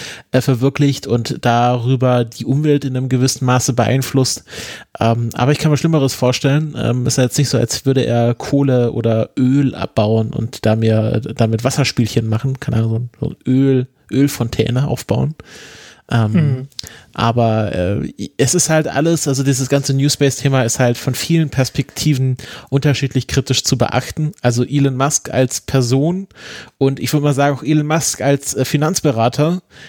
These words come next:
Speaker 1: schwierig. Ähm, Elon Musk als
Speaker 2: Mhm.
Speaker 1: Weltraumunternehmer dann doch eher positiv zu sehen.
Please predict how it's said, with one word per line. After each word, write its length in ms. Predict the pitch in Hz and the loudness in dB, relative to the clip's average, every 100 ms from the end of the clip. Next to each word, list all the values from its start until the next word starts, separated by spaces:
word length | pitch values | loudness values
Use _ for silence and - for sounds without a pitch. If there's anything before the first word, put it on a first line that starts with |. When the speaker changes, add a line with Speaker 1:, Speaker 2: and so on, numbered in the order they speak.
| - | -4
Speaker 1:
schwierig. 840 | - 135 139 123 120 180 - - - _ - - - - | -2 0 2 2 0 -4 -8 -12 -16 _ -20 -20 -12 -2
Ähm, 540 | 131 127 127 127 123 - _ - | 0 0 0 -4 -6 -10 _ -4
Elon 260 | 139 139 | 0 0
Musk 300 | 135 143 - | 0 -2 0
als 320 | - 170 196 247 | 2 2 0 0
Speaker 2:
Mhm. 40 | |
Speaker 1:
Weltraumunternehmer 800 | 135 - 151 147 143 139 135 135 | 0 0 -2 -2 0 0 2 2
dann 180 | 127 127 | 2 0
doch 180 | 127 - | 0 0
eher 140 | 120 | -2
positiv 540 | 123 143 120 - 110 - | 0 0 0 0 -2 -2
zu 140 | 110 | -2
sehen. 340 | - - 107 | -2 -4 -6